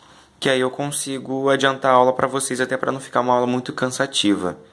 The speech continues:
Então eu vou fazer essa lateral, a parte de cima,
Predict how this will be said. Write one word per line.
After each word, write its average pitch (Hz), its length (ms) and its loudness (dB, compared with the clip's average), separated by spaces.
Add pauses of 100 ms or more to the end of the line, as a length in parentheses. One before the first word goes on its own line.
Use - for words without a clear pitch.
(540)
Então - 160 -4
eu 92 80 -2
vou - 20 -6
fazer 95 220 -2
essa 95 160 -8
lateral, 123 640 2 (320)
a 104 80 2
parte 101 320 -2
de 123 100 -8
cima, 135 520 -4